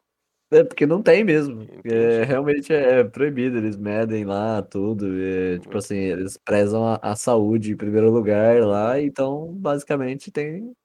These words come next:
Speaker 1: tem-se esse <laughs> preconceito aí.
Speaker 2: Por isso que
Speaker 1: Esse
Speaker 2: eles
Speaker 1: preconceito
Speaker 2: vivem, né?
Speaker 1: não, né? Essa
Speaker 2: É,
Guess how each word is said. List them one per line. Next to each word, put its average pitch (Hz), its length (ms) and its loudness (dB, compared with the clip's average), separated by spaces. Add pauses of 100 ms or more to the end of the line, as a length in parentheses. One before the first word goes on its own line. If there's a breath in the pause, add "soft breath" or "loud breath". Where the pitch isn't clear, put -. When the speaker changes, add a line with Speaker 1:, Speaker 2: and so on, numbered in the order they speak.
(140)
Speaker 1:
tem-se 139 360 -6
esse - 220 -8
<laughs> - 20 -20
preconceito 143 1000 -6
aí. 110 80 -2
Speaker 2:
Por 107 140 -6
isso - 180 -10
que - 80 -12
Speaker 1:
Esse 185 120 -10
Speaker 2:
eles 180 80 -8
Speaker 1:
preconceito 147 520 6
Speaker 2:
vivem, 302 80 -8
né? 185 60 6
Speaker 1:
não, 147 180 6
né? 143 280 0
Essa 147 360 -10 (1000)
Speaker 2:
É, 101 360 0